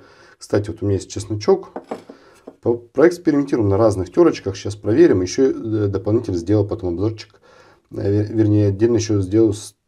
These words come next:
тест с сырочком. Так, давай попробуем на разных терочках. Трет, хорошо трет.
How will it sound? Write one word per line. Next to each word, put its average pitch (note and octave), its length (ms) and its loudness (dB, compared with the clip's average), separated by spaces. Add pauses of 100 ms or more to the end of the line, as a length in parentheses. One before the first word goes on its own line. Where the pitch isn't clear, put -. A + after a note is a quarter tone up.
(160)
тест B2+ 260 2
с - 60 -14 (380)
сырочком. F#2 760 2
Так, A2 160 -2
давай D#3 160 2
попробуем A2+ 400 0
на F2+ 60 0
разных G#2+ 260 2
терочках. E2 480 -6 (4000)
Трет, - 320 -2 (320)
хорошо F2 480 -4
трет. B2 260 -4